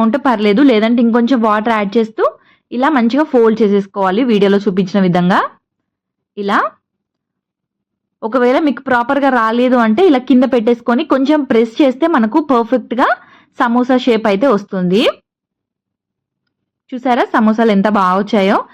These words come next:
అయితే దీన్ని సమోసాలు అన్ని ప్రిపేర్ చేసుకున్నాక కొంచెం సేపు ఆరనివ్వాలి. ఒక టూ మినిట్స్ అలా గాలికి ఆరేస్తే దానివల్ల మనకు సమోసాల పైన అనేది గట్టిగా అవుతుంది.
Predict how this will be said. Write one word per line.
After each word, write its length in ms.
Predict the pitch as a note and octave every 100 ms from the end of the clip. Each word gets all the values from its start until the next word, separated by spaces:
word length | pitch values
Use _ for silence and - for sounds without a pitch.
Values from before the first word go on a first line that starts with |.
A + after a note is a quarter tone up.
| - - -
అయితే 140 | A3 D4+ A#3+
దీన్ని 240 | B3 D4+ D5+ D#4
సమోసాలు 400 | A3+ B3+ D4+ C4+
అన్ని 180 | G#3+ C4 A#3
ప్రిపేర్ 300 | G#3 A3+ A3+
చేసుకున్నాక 440 | A3 A3 G#3+ G#3 D#4+ C#4+
కొంచెం 280 | C#4 D#4+ D#4+
సేపు 220 | C4 A3+ - F#3+
ఆరనివ్వాలి. 640 | G3 A3 A#3+ G#3 F#3+ F#3+ G4 - - - -
ఒక 100 | A3+ E4 - - _ _ -
టూ 100 | D#4 D4+
మినిట్స్ 300 | C4+ D4 E4 B3
అలా 160 | C4+ A#4+ A3
గాలికి 340 | G#3+ G#3+ C4+ B3 G#3
ఆరేస్తే 460 | G#3 A3+ - C#4 C#5 D#5+ _ - - _
దానివల్ల 380 | B3 C4 B3 A#3+ F4+
మనకు 200 | B3 C#4+ D#4+
సమోసాల 400 | A3+ B3+ C#4 C4+
పైన 260 | - G3+ G#3+ A#3+
అనేది 180 | G#3+ B3+ A3
గట్టిగా 300 | G#3+ A3 B3 A3+
అవుతుంది. 400 | G#3 G3 F#3